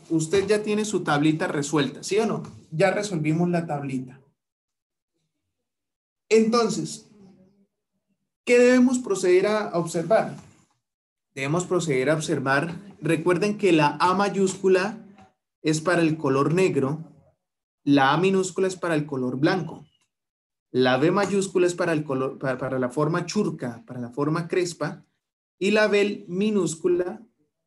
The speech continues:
es para la forma lacia, de pelo. Entonces, le voy a pedir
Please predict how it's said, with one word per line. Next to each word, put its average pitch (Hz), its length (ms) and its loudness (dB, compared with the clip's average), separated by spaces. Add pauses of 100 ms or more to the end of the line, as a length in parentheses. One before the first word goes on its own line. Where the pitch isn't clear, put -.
es 160 180 -2
para 170 300 -2
la 147 120 0
forma 147 380 -4
lacia, 180 500 -2 (260)
de 143 140 2
pelo. 190 280 0 (1700)
Entonces, 180 840 0 (1400)
le 165 220 4
voy 165 140 6
a 190 160 2
pedir 170 640 0